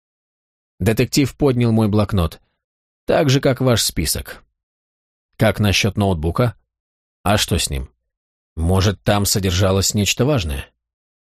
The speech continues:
«Я думал, вы мне скажете». «Как я могу это сказать, если понятия не имею, что там было?» Босх пожал плечами и встал. «Удачного дня».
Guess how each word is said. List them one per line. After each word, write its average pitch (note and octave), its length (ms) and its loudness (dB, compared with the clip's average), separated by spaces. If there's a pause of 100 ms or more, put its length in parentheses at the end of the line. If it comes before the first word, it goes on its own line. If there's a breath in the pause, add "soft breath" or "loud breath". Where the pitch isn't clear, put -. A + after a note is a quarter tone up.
(400)
«Я E2+ 220 0
думал, D3+ 320 2
вы C#3+ 120 2
мне B2 140 2
скажете». - 540 -4 (1040)
«Как A2+ 220 0
я A2 80 2
могу G2+ 220 2
это G#2 160 0
сказать, G#2+ 400 0
если A2 200 -2
понятия G#2+ 460 0
не G#2+ 120 2
имею, G#2+ 300 2
что A#2+ 200 0
там G#2 180 -2
было?» D2+ 280 -6 (800)
Босх A2+ 400 -2
пожал A2+ 280 2
плечами G#2+ 440 -2
и F2 40 -4
встал. - 380 -8 (1120)
«Удачного D#3 540 0
дня». A#2 260 -2